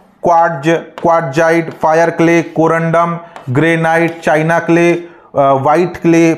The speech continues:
पत्थर, फरसी पत्थर, मुरुम, मिट्टी, रेत, ये सभी के सभी क्या है? गौड़ खनिज के अंतर्गत आते हैं। ठीक है, Important है, याद रखिएगा, इससे प्रश्न exam में पूछा गया है। Next देखिए,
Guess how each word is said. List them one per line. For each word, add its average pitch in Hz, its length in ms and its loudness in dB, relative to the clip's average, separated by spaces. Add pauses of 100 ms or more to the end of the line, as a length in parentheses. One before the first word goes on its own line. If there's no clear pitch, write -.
(160)
पत्थर, 165 500 -2
फरसी 160 440 -2
पत्थर, 160 480 -2
मुरुम, 156 400 2
मिट्टी, 160 520 0
रेत, 160 480 -2 (320)
ये 190 120 2
सभी 190 200 0
के 190 60 -2
सभी 185 220 0
क्या 180 180 0
है? 180 260 -4
गौड़ 147 220 2
खनिज 143 280 -4
के 143 80 0
अंतर्गत 127 540 -2
आते 113 220 -2
हैं। 95 160 -8 (400)
ठीक 127 160 0
है, 151 240 -2 (260)
Important 143 420 0
है, 160 80 2
याद 143 180 2
रखिएगा, 143 420 2
इससे - 200 -2
प्रश्न 151 360 -2
exam 135 320 0
में 165 260 -2 (240)
पूछा 151 280 0
गया 110 200 0
है। - 200 -12 (320)
Next 139 240 -2
देखिए, 107 340 -4